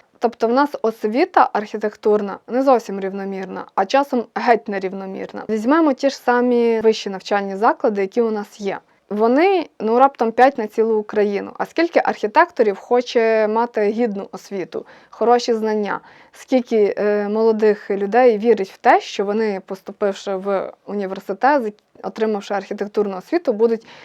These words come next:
хорошими архітекторами в своєму місці? А хтось навіть захоче стати відомими архітекторами, як не тільки в своїй країні,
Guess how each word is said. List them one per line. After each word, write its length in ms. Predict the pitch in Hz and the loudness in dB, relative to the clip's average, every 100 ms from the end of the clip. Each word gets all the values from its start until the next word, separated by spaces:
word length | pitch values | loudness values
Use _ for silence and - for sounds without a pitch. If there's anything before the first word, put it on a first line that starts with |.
| - - | -20 -2
хорошими 480 | 214 247 254 220 | 4 4 4 -4
архітекторами 640 | 208 - 233 226 226 214 214 | -4 -6 -2 -2 -2 -6 -6
в 40 | |
своєму 360 | 208 214 208 220 | -4 -4 -2 -2
місці? 400 | 214 190 - - - - - - | -2 -4 -8 -14 -14 -20 -12 -6
А 100 | 214 | -4
хтось 300 | - 311 269 | 2 2 2
навіть 220 | 226 208 | -2 -2
захоче 340 | 202 240 240 | -2 -2 -2
стати 340 | 208 214 214 220 | -4 -2 -2 -2
відомими 500 | 233 233 220 214 190 | 0 0 0 -2 -4
архітекторами, 760 | 180 196 202 190 196 196 196 | -6 -6 -4 -4 -4 -10 -10
як 160 | 185 - | -10 -12
не 80 | 190 | -10
тільки 320 | - 339 277 | -2 -2 -2
в 40 | |
своїй 240 | - 226 208 | -4 -4 -4
країні, 500 | - 208 202 190 | 0 0 0 -6